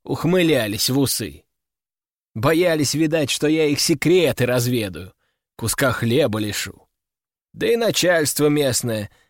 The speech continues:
приказчик Семён Артемьевич,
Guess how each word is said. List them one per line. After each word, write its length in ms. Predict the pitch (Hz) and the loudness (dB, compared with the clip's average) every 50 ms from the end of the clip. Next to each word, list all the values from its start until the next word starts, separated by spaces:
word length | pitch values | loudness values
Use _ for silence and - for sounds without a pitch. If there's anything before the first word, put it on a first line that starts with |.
| _ _ _ _ _ _ | _ _ _ _ _ _
приказчик 760 | - - 160 143 - 196 220 185 147 - - 147 131 - - _ _ _ _ _ _ _ | -4 -2 -2 0 2 2 2 2 2 0 -2 -2 -4 -6 -10 _ _ _ _ _ _ _
Семён 400 | - - 160 170 165 160 143 139 | -4 -2 0 2 2 2 2 0
Артемьевич, 760 | 147 139 127 - 151 143 123 117 110 107 101 107 - - - | 0 0 0 2 2 2 2 0 -2 -4 -4 -4 -6 -6 -8